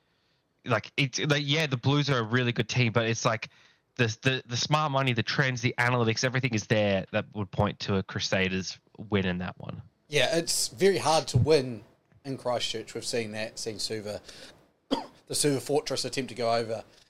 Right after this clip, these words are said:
Speaker 2: and not get it done.
Speaker 1: Yeah.
Speaker 2: However, the Blues,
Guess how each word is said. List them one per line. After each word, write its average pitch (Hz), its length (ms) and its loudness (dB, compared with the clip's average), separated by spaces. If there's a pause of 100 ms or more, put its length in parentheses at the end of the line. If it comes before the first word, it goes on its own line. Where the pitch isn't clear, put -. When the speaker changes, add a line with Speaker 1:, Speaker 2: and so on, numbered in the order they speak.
(160)
Speaker 2:
and 135 100 -2
not 131 140 -2
get 135 100 -2
it 113 80 -4
done. 127 180 4
Speaker 1:
Yeah. 101 160 2 (1000)
Speaker 2:
However, 180 420 10 (380)
the 147 80 -8
Blues, 196 600 4